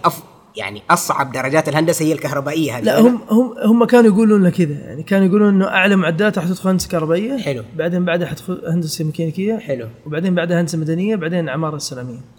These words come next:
Speaker 1: إيه.
Speaker 2: طبعًا هذا حيزعل بعض الهندسة الميكانيكية علينا، يعني.
Speaker 1: ليش يعني؟
Speaker 2: يعني في تنافس، يعني،
Speaker 1: آه.
Speaker 2: دائمًا بين الهندسة
Speaker 1: كويس.
Speaker 2: الميكانيكية
Speaker 1: بس
Speaker 2: والكهربائية.
Speaker 1: الأصعب مين الآن؟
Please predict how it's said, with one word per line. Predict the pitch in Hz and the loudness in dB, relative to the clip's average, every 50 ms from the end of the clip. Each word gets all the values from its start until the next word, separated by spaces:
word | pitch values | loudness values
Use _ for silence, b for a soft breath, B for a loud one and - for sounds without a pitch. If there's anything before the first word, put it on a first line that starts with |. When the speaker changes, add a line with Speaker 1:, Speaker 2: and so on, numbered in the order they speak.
| _ | _
Speaker 1:
إيه. | - 110 104 101 98 98 - - _ _ b b b b b b b b _ | -16 -14 -14 -14 -14 -16 -18 -20 _ _ b b b b b b b b _
Speaker 2:
طبعًا | - 147 165 180 190 | -6 -2 0 2 2
هذا | 190 175 | 2 2
حيزعل | - 180 175 160 151 156 143 151 156 | 2 0 0 0 0 0 0 -2 -2
بعض | 147 147 143 147 | -2 -2 -2 -2
الهندسة | 147 147 151 156 151 135 175 180 - - | -2 -4 -4 -2 0 0 0 0 0 -2
الميكانيكية | 165 160 151 - 160 160 156 - 160 147 | -2 -2 0 0 0 0 0 0 0 0
علينا، | 123 135 147 151 143 135 131 | 0 0 -2 -2 -2 -2 -4
يعني. | 127 120 117 117 - | -6 -8 -10 -10 -6
Speaker 1:
ليش | 139 135 143 151 151 139 - | -2 0 2 2 2 0 0
يعني؟ | 143 131 135 143 160 180 180 - | -2 -2 -2 -2 -4 -4 -6 -8
Speaker 2:
يعني | - 185 180 | -6 -6 -4
في | 151 180 | -4 0
تنافس، | - 196 190 196 185 156 - 156 147 - - | 2 2 4 4 2 2 0 -4 -8 -6 -6
يعني، | 160 151 151 151 | -6 -6 -6 -6
Speaker 1:
آه. | 151 151 | -4 -2
Speaker 2:
دائمًا | 170 160 156 151 147 151 151 147 147 | 0 0 0 -2 -2 -4 -6 -4 -4
بين | 160 156 151 | -2 -2 0
الهندسة | 151 160 170 - - | 0 0 -2 -2 -2
Speaker 1:
كويس. | 170 | 0
Speaker 2:
الميكانيكية | 160 160 151 180 165 151 143 - 180 | 0 0 0 2 0 2 2 4 4
Speaker 1:
بس | 170 | 2
Speaker 2:
والكهربائية. | 160 - 170 156 156 165 | 2 2 0 2 4 4
Speaker 1:
الأصعب | 190 180 180 151 151 139 151 | 4 6 4 2 0 2 2
مين | 165 170 147 104 | 2 2 2 0
الآن؟ | 101 104 107 110 98 95 | -4 -10 -10 -10 -12 -12